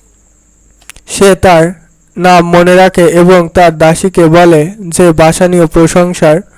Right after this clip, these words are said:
যোগ্য। তো এই ছিল একশো একাত্তর পেজের সলিউশন।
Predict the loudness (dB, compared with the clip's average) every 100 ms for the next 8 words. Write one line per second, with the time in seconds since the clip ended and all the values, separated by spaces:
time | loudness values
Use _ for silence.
0 | -20 -20 _ _ -8 -2 0 -2 -10 -14
1 | _ _ _ _ _ _ _ _ _ _
2 | -2 0 2 0 0 0 2 0 -4 -18
3 | -20 -20 -20 -20 -16 -4 -4 -2 0 0
4 | 0 -2 0 0 2 2 0 -2 -10 _
5 | _ _ -8 -2 2 2 0 -4